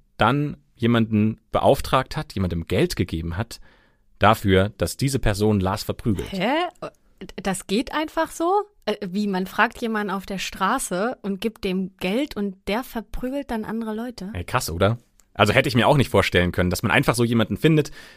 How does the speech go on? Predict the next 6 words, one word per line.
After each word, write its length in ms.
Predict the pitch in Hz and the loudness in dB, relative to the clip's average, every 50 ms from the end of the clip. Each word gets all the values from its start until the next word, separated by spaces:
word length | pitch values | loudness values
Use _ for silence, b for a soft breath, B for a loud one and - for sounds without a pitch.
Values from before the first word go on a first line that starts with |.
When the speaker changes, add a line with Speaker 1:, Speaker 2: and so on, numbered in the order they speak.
| B B B B _ _ _ _ - | B B B B _ _ _ _ 4
Speaker 1:
der 120 | - 117 110 | 4 6 6
dann 220 | 113 113 120 127 | 6 4 4 2
auch 280 | - - 117 120 - - - - - - | 4 4 4 4 4 2 -2 -4 -4 -4
<laughs> 180 | - - - | -4 -4 -4
einfach 380 | - - - - - 135 127 - | -4 -2 0 2 2 2 2 0
zuschlägt. 720 | - - - 190 - - - - 78 73 73 - - | -4 -8 -10 -8 -8 -6 -4 -4 -4 -4 -6 -10 -14